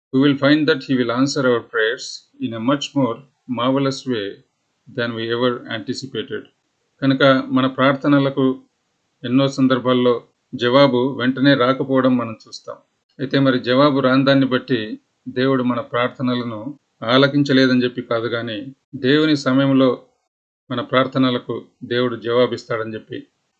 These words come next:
తద్వారా మనము ఇంతకుముందు ఊహించని రీతిలో మనము తృప్తిపరచబడతామని చెప్పి మనం చూస్తాం.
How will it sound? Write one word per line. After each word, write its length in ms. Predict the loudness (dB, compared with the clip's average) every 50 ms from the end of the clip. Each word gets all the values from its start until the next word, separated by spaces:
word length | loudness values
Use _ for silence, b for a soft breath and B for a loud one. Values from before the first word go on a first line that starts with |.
| _ _ _ _ _ _ -6
తద్వారా 380 | -6 -4 0 2 4 4 4 4
మనము 380 | 4 4 4 4 4 2 2
ఇంతకుముందు 540 | 0 -4 -2 -2 -2 0 0 0 2 2 0
ఊహించని 600 | 0 0 0 0 0 0 -2 -2 0 0 0 2
రీతిలో 600 | 2 0 0 0 0 0 0 0 0 -2 -8 -12 _ _ _ _ _ _ _ _ _ _ -6
మనము 340 | -2 0 0 0 -2 -4 -6 -8
తృప్తిపరచబడతామని 1040 | -8 -8 -4 -4 -2 0 -2 -2 0 -2 -2 -2 -2 -2 0 -2 -2 -2 -4 -6 -8
చెప్పి 440 | -8 -6 -6 -6 -6 -6 -10 -12 _ _ _ _ _ -12
మనం 220 | -10 -10 -10 -10 -12 -12
చూస్తాం. 300 | -14 -14 -12 -12 -12 -12